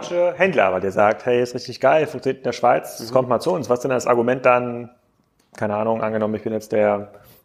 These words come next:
Speaker 1: Amazon-Händler Graf Koks, ja.
Speaker 2: Ja, ne, sehr schön.
Speaker 1: <laughs> Ja, äh, äh,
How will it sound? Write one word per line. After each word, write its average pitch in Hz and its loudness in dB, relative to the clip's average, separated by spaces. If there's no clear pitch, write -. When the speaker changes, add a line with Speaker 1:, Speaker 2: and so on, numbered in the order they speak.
Speaker 1:
Amazon-Händler 107 0
Graf 107 0
Koks, - -6
ja. 107 -16
Speaker 2:
Ja, 151 4
ne, 180 0
sehr 160 6
schön. 175 4
Speaker 1:
<laughs> - -18
Ja, 175 -6
äh, 147 0
äh, 135 -2